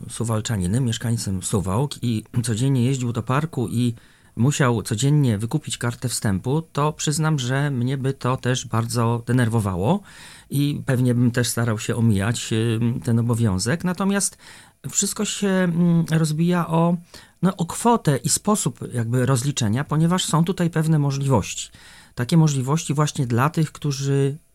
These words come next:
często, regularnie odwiedzają park, a mianowicie mamy nie tylko kartę jednodniową, która, no, przy wielokrotnym wstępie w-, no, generuje duże koszty, ale można wykupić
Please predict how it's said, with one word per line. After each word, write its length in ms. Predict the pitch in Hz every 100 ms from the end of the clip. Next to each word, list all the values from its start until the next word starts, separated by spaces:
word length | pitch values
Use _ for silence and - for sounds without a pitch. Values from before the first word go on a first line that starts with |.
| _
często, 720 | - 143 143 - 135 131 127 117
regularnie 600 | 113 120 120 123 123 110
odwiedzają 480 | 117 110 120 117 113
park, 420 | 98 104 170 - - - - _ - -
a 100 | 190
mianowicie 760 | 220 202 156 135 151 151 190 - - _ -
mamy 380 | 175 185 196 202
nie 140 | 226
tylko 300 | 285 254 160
kartę 340 | - 147 -
jednodniową, 760 | 147 135 139 127 139 101 90 87 - _ _ _ _ - - -
która, 560 | - 127 131 139 135 139
no, 500 | 123 127 127 123 127 - - -
przy 320 | - 123 117
wielokrotnym 640 | 127 123 139 127 127 110 107
wstępie 540 | - - 127 120 127 113
w-, 160 | 120 -
no, 300 | - 123 120 113 117 _ 143 143
generuje 420 | 139 165 156 143
duże 220 | 123 117 117
koszty, 420 | 104 - - 139
ale 160 | 180
można 300 | 214 233 233
wykupić 560 | 220 208 214 226 208 -